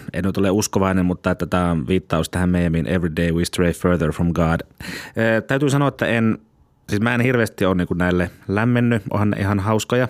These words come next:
kyllä. Ee, sitä ei voi myöntää, mut samalla, samaan aikaan mua kyllä vähän hirvittää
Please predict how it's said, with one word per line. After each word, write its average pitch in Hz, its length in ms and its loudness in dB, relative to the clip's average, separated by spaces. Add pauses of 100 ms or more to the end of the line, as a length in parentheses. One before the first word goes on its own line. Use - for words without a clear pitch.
(180)
kyllä. 117 260 2 (880)
Ee, 101 200 4
sitä - 140 0
ei 98 60 4
voi 98 120 2
myöntää, 101 540 2 (200)
mut 104 220 -6
samalla, 104 400 2
samaan 107 300 2
aikaan 95 300 0
mua 98 140 2
kyllä 98 140 2
vähän 104 220 2
hirvittää 101 640 2